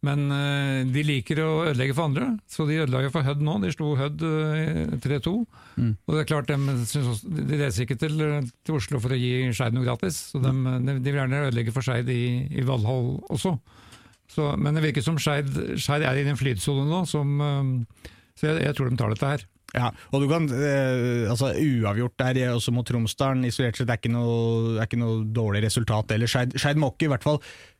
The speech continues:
Speaker 3: de trenger ikke å offre alt for å få med seg noe der. Det, det gir dem litt mer spillerom, da.
Speaker 2: Mm.
Speaker 1: Og så er det en liten puss, vi må nevne det også, det er jo siste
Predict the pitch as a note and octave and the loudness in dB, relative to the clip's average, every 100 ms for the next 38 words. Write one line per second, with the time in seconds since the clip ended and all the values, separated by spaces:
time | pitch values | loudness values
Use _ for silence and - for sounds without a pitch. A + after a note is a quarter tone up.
0 | _ _ C#3+ F3+ C3+ A#2+ E3+ - C#3+ - | _ _ -2 2 2 2 0 0 -2 -2
1 | D#3 D3+ E3+ - - D#3 - C#3+ A2 B2+ | 0 0 0 -2 0 0 2 0 2 2
2 | C3+ D#3+ E3 A2 B2+ C#3 D3 D3+ C#3+ C3 | 2 2 2 0 0 2 2 2 2 2
3 | C#3+ C#3 - C3 B2+ - B2+ A2+ D#3 C3+ | 2 0 0 0 0 0 0 2 0 -2
4 | - - C#3 A2 - - - _ _ B3+ | -6 -4 -2 -2 -6 -20 -20 _ _ -2
5 | F3 F3+ F#3 D3+ D3 B2+ D3 - E3 D3+ | 0 2 2 2 0 0 -2 0 0 2
6 | D3+ C#3+ C3 B2+ D3 C#3 C3+ C3+ C3+ - | 2 2 0 0 0 0 0 0 -2 -2